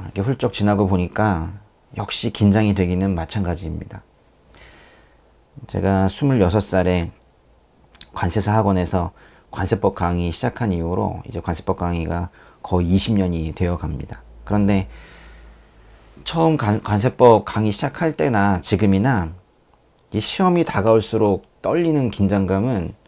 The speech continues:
크게 다르지 않은 것 같아요. 오늘도 마음이 그렇습니다. 저도 떨려요. 근데 가르치는 제가 이 정도니 그 직접 시험 보시는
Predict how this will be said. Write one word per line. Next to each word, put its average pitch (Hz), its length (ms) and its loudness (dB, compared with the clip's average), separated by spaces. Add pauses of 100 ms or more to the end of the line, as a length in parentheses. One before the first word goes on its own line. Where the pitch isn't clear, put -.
(1200)
크게 - 220 -2
다르지 95 320 0
않은 82 200 -2
것 73 100 -6
같아요. - 320 -10 (1400)
오늘도 110 440 4
마음이 92 340 -2
그렇습니다. 78 600 -8 (1800)
저도 87 260 -2
떨려요. 92 540 0 (1160)
근데 110 140 -2
가르치는 120 520 2
제가 120 340 6
이 110 100 6
정도니 113 640 2 (600)
그 - 100 -10
직접 117 340 2
시험 147 260 2
보시는 101 720 0